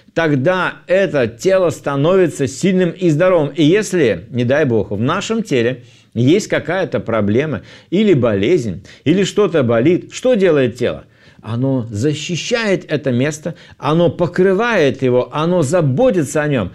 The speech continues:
оно не выкидывает. Я помню даже, ну, не знаю, как у вас,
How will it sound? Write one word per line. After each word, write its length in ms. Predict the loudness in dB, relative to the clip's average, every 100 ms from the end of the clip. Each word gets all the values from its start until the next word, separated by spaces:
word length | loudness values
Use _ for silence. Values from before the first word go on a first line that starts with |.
| -14 -10
оно 260 | -2 2 4
не 160 | 4
выкидывает. 720 | 2 0 0 2 4 4 2 0
Я 100 | 0
помню 280 | 0 0
даже, 320 | 0 0 -2 -6 -14 -10 -4
ну, 80 |
не 80 | -2
знаю, 280 | 0 0 0
как 160 | 0 2
у 60 |
вас, 320 | 2 2 -4